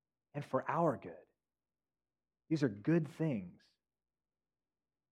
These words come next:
So these two government officials, Tattenai and Shethar-Bozenai, they ask these questions, but you notice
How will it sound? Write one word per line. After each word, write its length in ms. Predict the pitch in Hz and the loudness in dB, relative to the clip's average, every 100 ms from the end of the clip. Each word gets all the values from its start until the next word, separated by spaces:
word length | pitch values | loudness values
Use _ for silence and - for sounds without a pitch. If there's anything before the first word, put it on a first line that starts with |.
| _ _ _ _ _ 175 | _ _ _ _ _ 6
So 60 | |
these 240 | 170 170 - | 8 6 2
two 280 | - 233 208 | 2 4 10
government 360 | 202 185 160 | 10 10 4
officials, 440 | 135 175 170 117 - | 6 4 6 2 0
Tattenai 640 | - 160 160 160 160 156 | 6 6 6 4 6 6
and 120 | 110 | 4
Shethar-Bozenai, 1040 | 107 - 160 160 139 113 123 143 156 151 151 - - | 2 4 8 10 10 8 6 6 6 6 6 0 10
they 160 | 165 | 10
ask 340 | 156 180 208 - | 12 6 6 4
these 220 | 165 - | 2 2
questions, 420 | - 220 - 147 | 4 4 4 2
but 200 | 123 - | 2 2
you 60 | 143 | 4
notice 340 | 165 262 165 | 6 8 6